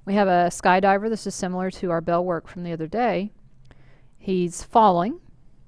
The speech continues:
His weight is six hundred newtons. The air resistance acting on him is two hundred newtons, and that's gonna give us a net force of four hundred newtons. What is the person's mass? Well,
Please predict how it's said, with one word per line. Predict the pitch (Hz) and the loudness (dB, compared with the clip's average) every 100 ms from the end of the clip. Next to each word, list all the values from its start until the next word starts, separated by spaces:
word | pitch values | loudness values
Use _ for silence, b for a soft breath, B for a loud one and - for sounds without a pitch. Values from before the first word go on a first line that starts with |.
| - - | -20 -20
His | - 175 170 | -12 -10 -2
weight | 175 180 | 0 0
is | 175 - | -2 -6
six | 208 - | -6 -4
hundred | 220 208 196 | -4 -2 -2
newtons. | 185 180 196 220 247 - - - - - - - - - 196 | -2 -4 -6 -8 -10 -16 -20 -20 -20 -20 -20 -20 -20 -20 -8
The | 180 175 165 | -4 -4 0
air | 190 202 | 4 4
resistance | 196 - 180 - 196 208 - - - - | 2 -4 -6 -6 -10 -12 -16 -18 -16 -4
acting | 185 190 196 180 | -2 -2 -4 -6
on | 165 | -6
him | 170 165 | -6 -6
is | 165 - | -8 -10
two | - 277 | -6 -4
hundred | 226 165 156 | -4 -4 -8
newtons, | 156 - 202 - - - b b b b b - | -8 -10 -10 -12 -20 -20 b b b b b -8
and | 190 | -4
that's | 180 | -4
gonna | - 208 | -2 -2
give | 190 175 | -2 0
us | 175 - | -2 -2
a | |
net | 165 170 - | -4 -2 -2
force | - 156 151 156 - | -6 -6 -6 -6 -10
of | - 147 143 | -6 -4 -4
four | - 165 147 | -8 -8 -8
hundred | 139 175 160 147 | -8 -10 -8 -10
newtons. | 151 - - - - - - b b b b b b - - | -10 -14 -16 -20 -20 -20 -20 b b b b b b -20 -4
What | 196 247 | 4 4
is | 247 269 254 | 4 -2 0
the | 233 | -4
person's | - 240 - 226 220 | 0 -2 -2 -4 -4
mass? | 226 226 175 - - 226 | -2 -2 -2 -4 -10 -2
Well, | 220 226 226 | 0 2 0